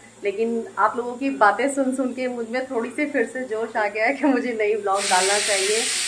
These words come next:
और आप लोग जो बोलते हो मेरे भले के लिए बोलते हो। तो चलिए आज मैं आप लोगों को फिर से मिलवाती हूँ किसी से, आप लोग हमेशा बोलते रहते हो। तो आपने परसों कृष्णा का makeup देखा था, तो आप, आप लोगों ने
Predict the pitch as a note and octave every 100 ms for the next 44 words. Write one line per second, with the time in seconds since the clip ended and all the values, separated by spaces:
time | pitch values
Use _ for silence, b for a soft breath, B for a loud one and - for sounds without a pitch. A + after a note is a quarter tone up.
0 | - - - F#3+ F#3+ G3 F#3 - F#3+ G3
1 | A3 A3 A3+ A3+ A3+ A3 A3+ B3+ C#4 E4
2 | - - - G#3 A3+ A3+ G#3+ G#3 B3 B3
3 | A3 A#3+ C4 C#4 B3+ B3+ C4+ C4 A3+ A#3
4 | A#3 A3 A3 A3 G#3+ A#3 A#3 A#3 - A#3+
5 | A#3+ C#4+ C4+ A#3 G#3 G#3+ A#3+ A#3 A3 A#3
6 | B3+ B3+ G#3 G#3 A#3 A3+ A3 A3+ A#3+ A#3
7 | - - - - F#3 G3 G#3+ B3 C4+ A3+
8 | A#3 C#4 E4+ - - - - - A3 A3+
9 | A#3 A3+ A3 A#3+ C4 C4 C4 A#3 C4+ C4
10 | C4 B3+ B3+ B3 C4 B3+ G#3+ A#3+ A#3 A#3
11 | A#3 A3+ A#3 B3 G#3 G3 G#3+ A3+ - -
12 | G#3+ B3 B3 B3 B3+